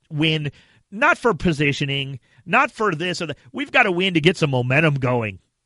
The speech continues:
We are absolutely languishing at the, at the end of the pool. We got our little floaties on our arms, so we're not gonna drown.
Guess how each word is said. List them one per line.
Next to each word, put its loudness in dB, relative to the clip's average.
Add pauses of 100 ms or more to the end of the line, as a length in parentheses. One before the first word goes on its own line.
(160)
We -2
are 0
absolutely 2
languishing 0
at -4
the, -6
at -6
the -2
end 0
of 0
the 0
pool. 0 (160)
We -2
got 6
our 6
little 4
floaties 2
on 4
our 2
arms, 2
so 2
we're 0
not 4
gonna 2
drown. 0